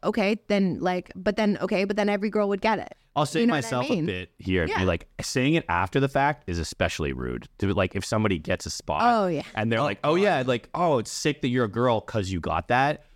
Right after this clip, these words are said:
Speaker 2: That's especially rude. So I'll give myself a bit of a pass. I said it at
Speaker 1: Yeah.
Speaker 2: least beforehand.
Speaker 1: Yeah, and you recognize that you feel bad about it, and you didn't mean it in the way where it was like that person wouldn't have gotten it. You just maybe just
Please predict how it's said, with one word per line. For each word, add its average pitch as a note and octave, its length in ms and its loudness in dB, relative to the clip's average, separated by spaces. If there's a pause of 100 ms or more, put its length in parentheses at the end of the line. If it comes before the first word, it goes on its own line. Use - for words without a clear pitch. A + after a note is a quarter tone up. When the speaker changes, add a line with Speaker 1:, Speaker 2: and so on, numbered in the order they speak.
(160)
Speaker 2:
That's B2+ 160 -2
especially - 420 -6
rude. C2+ 240 -6
So B2+ 80 0
I'll C#3+ 60 2
give F3+ 100 2
myself D3 260 2
a A#2 40 0
bit A2+ 100 2
of A2 80 2
a - 20 -2
pass. F2 280 0
I G2+ 40 0
said G2 180 -2
it - 80 -8
at F2 100 -6
Speaker 1:
Yeah. G2+ 80 4
Speaker 2:
least - 180 -8 (240)
beforehand. D#2+ 680 -8
Speaker 1:
Yeah, C4 280 2
and A3 140 2
you A#3 80 2
recognize G3+ 540 0
that G#3 80 0
you G#3 120 0
feel G3 260 0
bad D#3+ 260 -2
about F3 280 -2
it, F3 240 -4
and F3+ 400 0
you G3+ 220 -2
didn't G#3 460 2
mean F3 320 0
it E3 120 -2
in D#3 280 -2
the E3 100 -2
way D3 240 0
where D3+ 200 0
it C#3+ 120 0
was E3+ 180 -2
like D3 240 0
that C3+ 200 2
person D#3+ 420 -4
wouldn't C3+ 200 0
have C#3 120 -2
gotten D3 320 -6
it. C#3+ 220 -8
You F#3+ 160 -2
just F3 300 -4
maybe E3+ 400 -2
just G3 220 -10